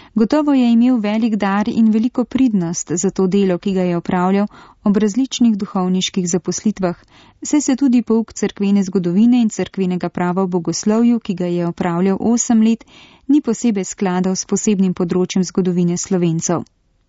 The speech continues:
O njegovi zgodovini slovenskega naroda Grafenauer piše, da prikazuje skoraj izključno politično,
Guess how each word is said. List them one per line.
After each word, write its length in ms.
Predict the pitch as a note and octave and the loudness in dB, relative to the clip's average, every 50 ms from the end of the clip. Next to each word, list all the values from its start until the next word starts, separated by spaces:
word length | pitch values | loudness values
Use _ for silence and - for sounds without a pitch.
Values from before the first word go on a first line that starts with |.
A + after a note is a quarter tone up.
| _ _ _ _ _ _ _ _ _ - - - - - - _ - | _ _ _ _ _ _ _ _ _ -20 -20 -20 -20 -20 -16 _ 0
O 100 | G3 F#3+ | 2 2
njegovi 360 | F#3 F3+ F3 G#3 A3 A3 A#3 | 2 2 2 2 2 2 2
zgodovini 500 | G#3+ G#3 G3 A3 F#3 G3 G#3+ A#3+ A#3+ A#3+ | 0 0 0 0 0 2 4 4 4 4
slovenskega 600 | A3 - G#3 F3+ F#3 G3+ A3 A3 - A3+ G3 F#3 F3+ | 2 0 -2 -2 0 0 0 0 0 -2 0 0 0
naroda 480 | F3+ F3 F3+ F#3+ G#3+ B3+ B3+ A#3 B3+ A#3+ | 0 0 0 0 0 0 0 2 2 2
Grafenauer 580 | G3+ F#3 E3+ F3 - G3+ F#3+ F#3 F3+ F3 F3 E3+ | 2 0 -2 -2 -2 0 0 0 0 0 -2 -2
piše, 360 | - - A#3+ - - A#3 G#3 | -2 -2 -2 0 0 0 0
da 240 | F#3 F#3 F#3 F#3 F#3 | 0 0 0 0 -2
prikazuje 540 | - - G#3 - - G#3+ G3 A3+ C4 C4 B3 | -2 -4 -4 0 0 0 0 2 2 0 0
skoraj 400 | - - - G3+ F#3+ G3+ G#3 G#3 | -2 -4 -2 -2 0 0 -2 -2
izključno 580 | G3+ - - - C4+ C#4 - - - B3 A#3+ | -4 -6 -4 -2 -2 -2 0 0 2 2 2
politično, 680 | A3 - A3+ G#3+ A3+ A3 - G3+ - - G#3 G3 F#3 | 2 2 2 2 2 0 -2 -6 -2 0 0 0 0